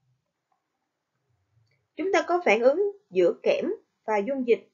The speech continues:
hydrochloric acid. Z N tác dụng với H C L, tạo thành sản phẩm là Z N C L hai và khí H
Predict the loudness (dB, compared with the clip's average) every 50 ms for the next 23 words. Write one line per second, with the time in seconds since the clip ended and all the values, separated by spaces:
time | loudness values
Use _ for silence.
0 | _ _ _ _ _ -6 -4 -4 0 2 2 2 2 2 0 -2 -4 -6 -8 -8
1 | -6 -4 -4 -4 -2 -2 -4 -4 -4 _ _ _ _ _ _ _ _ _ _ _
2 | _ _ _ _ _ _ _ _ _ _ _ _ _ _ _ _ _ _ _ _
3 | _ _ _ _ -8 -6 -4 -2 -2 0 0 0 0 0 -2 -4 -6 -12 _ _
4 | _ -8 -6 -4 -2 0 -2 0 0 -2 -2 -2 -4 -8 -12 -6 -2 -2 -2 0
5 | 0 -2 -2 -2 -4 -6 -10 _ _ _ _ _ _ _ _ _ _ _ -4 -4
6 | -4 -4 -4 -4 -6 -4 -4 -6 -6 -6 -6 -6 -6 -6 -6 -8 -6 -6 -6 -4
7 | -2 -4 -4 -4 -6 _ -2 -2 -2 -2 -2 -6 -6 -4 -4 -4 -2 -2 -2 -2
8 | -2 -4 -6 -6 -6 -4 -4 -4 -4 -8 -12 _ _ _ _ -6 -6 -6 -6 -6
9 | -6 -6 -6 -6 -8